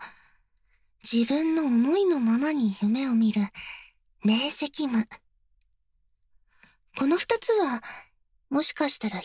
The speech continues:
表裏一体とも言える関係にあるのかもしれません。また、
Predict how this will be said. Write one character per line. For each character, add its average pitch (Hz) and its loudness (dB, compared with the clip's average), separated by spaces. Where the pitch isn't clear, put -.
表 277 0
裏 330 2
一 226 -12
体 302 -2
と 392 -2
も 403 0
言 269 0
え 262 -2
る 277 -6
関 311 -4
係 339 2
に 330 4
あ 349 2
る 381 0
の 370 -2
か 359 -2
も 220 0
し - -2
れ 226 2
ま 262 -2
せ 294 -4
ん。 269 -12
ま 285 0
た、 - 0